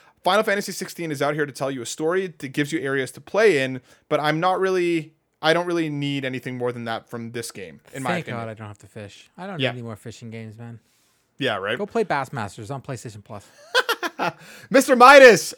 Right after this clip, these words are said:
Speaker 1: Shout out to Mister Midas. If you haven't seen, uh, our impression show with him from last week, he came on to talk about Final Fantasy sixteen. Go check that out. Asks, question, "What are your thoughts on people review bombing Final Fantasy sixteen because it is not a multi-platform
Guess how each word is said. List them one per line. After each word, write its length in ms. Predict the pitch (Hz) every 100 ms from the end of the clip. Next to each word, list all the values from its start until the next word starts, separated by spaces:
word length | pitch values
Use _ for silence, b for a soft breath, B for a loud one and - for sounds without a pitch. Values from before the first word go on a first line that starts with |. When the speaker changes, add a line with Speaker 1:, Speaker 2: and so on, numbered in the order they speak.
| -
Speaker 1:
Shout 280 | - 208 226
out 80 | 220
to 40 |
Mister 160 | 208 208
Midas. 260 | 202 196
If 80 | -
you 100 | 160
haven't 280 | 165 196 185
seen, 460 | - 196 180 147 b b
uh, 40 | 151
our 200 | 156 165
impression 320 | 160 160 160
show 160 | 165
with 120 | 151 156
him 100 | 151
from 120 | 147
last 280 | 143 143 160
week, 140 | 151
he 100 | 147
came 180 | 147 139
on 80 | 135
to 80 |
talk 180 | - 139
about 160 | 139 127
Final 200 | 127 127
Fantasy 300 | 123 123 -
sixteen. 360 | 131 - 135
Go 100 | 131
check 240 | 117 123 -
that 140 | 117 -
out. 240 | 175 147 b b b b _
Asks, 500 | 214 226 165 - - b b
question, 580 | - 285 269 180 123 - _
"What 240 | - 226 185 170
are 180 | - 220
your 180 | 202 196
thoughts 440 | 185 180 175 175
on 100 | 151
people 260 | 147 165 160
review 380 | 156 131 143 165
bombing 320 | 147 147 147
Final 240 | 143 143 139
Fantasy 380 | 139 139 -
sixteen 400 | 135 135 - 131 127
because 300 | 127 147 139
it 80 |
is 120 | 139 127
not 360 | 127 127 127
a 100 | 135
multi-platform 1160 | 127 117 120 127 - 120 110 - 127 123 117